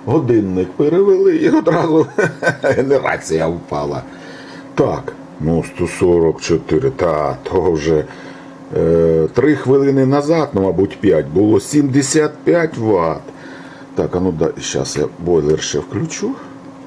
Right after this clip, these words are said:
Щас точно покаже, скільки воно. Ага. Та ні, більше не буде.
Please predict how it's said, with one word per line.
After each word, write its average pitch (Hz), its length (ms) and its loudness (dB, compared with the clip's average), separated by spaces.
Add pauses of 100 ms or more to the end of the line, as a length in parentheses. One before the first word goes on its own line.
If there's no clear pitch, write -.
(340)
Щас 98 240 -4
точно 82 520 -2
покаже, 78 480 -4
скільки - 380 -6
воно. 80 180 -2 (340)
Ага. 90 400 -4 (2000)
Та 95 100 -4
ні, 95 120 -2 (100)
більше 87 300 -2
не 101 100 2
буде. 80 320 0